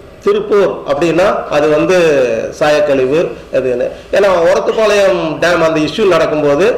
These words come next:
நாங்கெல்லாம் பூவிலி நண்பர்கள் அந்த சமயத்துல வந்து நாங்கெல்லாம் போயிருக்கோம், போராட்டங்கள் என்னென்னமோலாம் நடந்திருக்குது. அதே மனநிலையில தான் நான் போனேன். அங்க எதையுமே நான் நம்பல. சிவராமன் சார் முதல் முதல் எனக்கு வந்து எல்லா தகவலும்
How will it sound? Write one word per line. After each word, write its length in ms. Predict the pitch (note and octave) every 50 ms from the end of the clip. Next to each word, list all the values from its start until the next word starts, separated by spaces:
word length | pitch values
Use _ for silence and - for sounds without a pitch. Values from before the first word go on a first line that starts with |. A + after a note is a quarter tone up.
| - - - - -
நாங்கெல்லாம் 340 | D3+ D#3 D#3+ F3 F3+ F3+ F3+
பூவிலி 300 | F3+ F#3 F#3+ F3+ F3+ F3
நண்பர்கள் 400 | E3+ D#3+ D#3+ D#3 D#3+ D3+ D3 C#3+
அந்த 180 | C#3+ D#3 D#3
சமயத்துல 440 | D3 D3+ D3 D#3+ E3+ E3+ D#3+ D#3+ E3+
வந்து 100 | F3+ E3
நாங்கெல்லாம் 400 | D3+ D3+ D3+ E3 E3 D#3 - D#3+
போயிருக்கோம், 480 | D#3+ E3 E3 D3+ D3 - D#3+ E3 D#3+ E3
போராட்டங்கள் 640 | D3+ D#3+ D#3+ D#3 C#3+ D3+ D3+ D3+ D#3 D#3 D3+ C#3+
என்னென்னமோலாம் 480 | D3+ D#3 D#3+ E3 E3 E3 E3+ E3 D3+ C#3
நடந்திருக்குது. 600 | C#3 D3+ D#3 D#3+ D3 C3 - A#2 A2 G2+ F#2+ - - - - - - - - - -
அதே 520 | - B2+ C#3+ C#3+ E3 F#3+ G3 G#3 G#3+ A3 G#3+
மனநிலையில 540 | F#3 F3 E3+ E3+ E3 E3 D#3+ D#3 D3+ D3+
தான் 120 | D#3 E3+ -
நான் 220 | C3+ C3 B2+ - - -
போனேன். 240 | C3 C#3 C#3+ B2 - - - - - - - C#3
அங்க 220 | A#2+ A2+ A2+ - - - - - - - - - -
எதையுமே 560 | C#3 D#3 E3+ F3+ G#3 A3 A3 G#3 G#3+ G#3+ G#3
நான் 240 | F#3+ F3+ D#3 C#3+ C#3+
நம்பல. 360 | C#3 C#3 D3 D3 C#3+ - - - - - - - - - - - - - - - - - - - - - - -
சிவராமன் 400 | - E3+ F3+ G3 G3 F#3+ F#3+ E3
சார் 220 | D#3+ F3 F3 D#3 D3
முதல் 220 | D3+ D#3+ E3+ E3+
முதல் 240 | E3 D#3+ E3+ F#3 F3
எனக்கு 240 | D#3+ D#3 D3 D3 D3
வந்து 200 | D#3 E3 D#3+ D3+
எல்லா 240 | C#3+ C#3+ D3+ E3 D#3+
தகவலும் 800 | - C#3+ D3 D#3+ D#3+ D#3+ E3 D#3+ D3 C3 A#2+ A2+ A2 G#2+ G#2